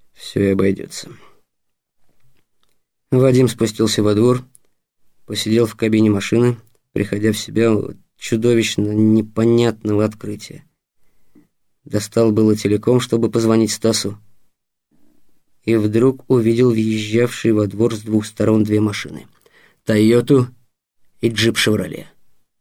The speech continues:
Интуиция вновь сработала отлично. Он понял, что девочки в строгих деловых костюмах приехали за ним. «Что ж», —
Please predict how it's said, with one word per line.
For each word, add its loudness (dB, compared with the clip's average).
Интуиция -2
вновь -2
сработала -12
отлично. -12
Он 0
понял, -2
что -14
девочки 0
в -4
строгих 0
деловых 2
костюмах -2
приехали -8
за -6
ним. -14
«Что -4
ж», — -10